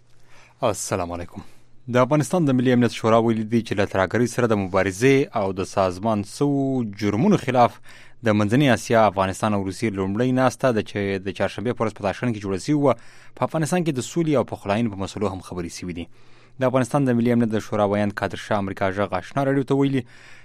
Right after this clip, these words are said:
چې په دې ناسته کې د افغانستان د سولې او پخلاینې په بهیر او په دې برخه کې د سیمې د هیوادونو پر فعاله ونډه او همکاریو خبرې وسوې. په دې ناسته کې د افغانستان او روسیې سربیره د منځنۍ اسیا د هیوادونو ازبکستان، تاجکستان، قازقستان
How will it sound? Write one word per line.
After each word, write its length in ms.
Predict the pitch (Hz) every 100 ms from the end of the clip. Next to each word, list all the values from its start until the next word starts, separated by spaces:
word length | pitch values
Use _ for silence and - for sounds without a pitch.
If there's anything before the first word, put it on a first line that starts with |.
| - -
چې 200 | 113 -
په 60 | 104
دې 80 | 113
ناسته 200 | 143 -
کې 80 | 139
د 80 | 123
افغانستان 360 | 107 104 - 113 101
د 60 | -
سولې 280 | 135 131 113
او 40 | 98
پخلاینې 300 | - 107 107
په 60 | 101
بهیر 200 | 95 110 - 120
او 60 | 101 -
په 60 | 95
دې 100 | 98 104
برخه 180 | 98 -
کې 80 | 113
د 20 | 104
سیمې 180 | - 135 110
د 100 | 95
هیوادونو 380 | 95 95 113 107 -
پر 120 | 104 -
فعاله 320 | 92 92 90
ونډه 240 | 101 117 107 - - - - - 98
او 60 | 92
همکاریو 560 | - 101 - 98 92 90
خبرې 220 | - 98 92
وسوې. 240 | 92 110 - - - - -
په 40 | -
دې 60 | 135 147
ناسته 140 | -
کې 100 | 135
د 20 | 127
افغانستان 460 | 123 123 139 131 123
او 40 | 113
روسیې 240 | 110 - 127
سربیره 300 | 117 104 113 110
د 80 | 104
منځنۍ 280 | 104 110 110
اسیا 300 | 101 - 113 104
د 100 | 98
هیوادونو 340 | 98 98 104
ازبکستان، 840 | 92 92 - 117 - - 135 139 135 113
تاجکستان، 560 | 101 101 - 131 127 117 -
قازقستان 560 | 101 98 - - 127